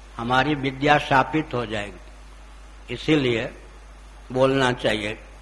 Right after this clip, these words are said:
चाहे हनुमान जी सुनते हो। शास्त्र की हत्या नहीं करनी चाहिए, कभी कभी उसको ढाल दें ताकि कठिन पहेली भी सुगमता पूर्वक कुछ समझने का लोग प्रयास करें।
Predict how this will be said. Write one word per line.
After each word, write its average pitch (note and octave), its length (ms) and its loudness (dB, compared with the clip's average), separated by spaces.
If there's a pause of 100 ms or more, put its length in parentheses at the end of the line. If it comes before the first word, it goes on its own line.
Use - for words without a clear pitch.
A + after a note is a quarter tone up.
(120)
चाहे A2+ 160 4
हनुमान A#2+ 460 4
जी B2 200 0
सुनते C3 400 -4
हो। A2 200 -2 (520)
शास्त्र C#3+ 400 6
की D3 60 0
हत्या C3 420 2
नहीं C3+ 180 -2
करनी A#2+ 400 2
चाहिए, A#2+ 460 -4 (480)
कभी D3 340 2
कभी C#3+ 440 0 (760)
उसको C3 340 -4
ढाल C3 500 6
दें C3+ 280 2 (600)
ताकि A#2+ 340 -2
कठिन D3 420 -2
पहेली B2+ 520 0
भी C#3+ 240 -4 (100)
सुगमता C3 520 0
पूर्वक C3 520 -4
कुछ C3+ 180 -8
समझने B2+ 460 -4
का B2 180 0
लोग B2+ 260 -2
प्रयास G#2+ 440 -2
करें। G2 200 -8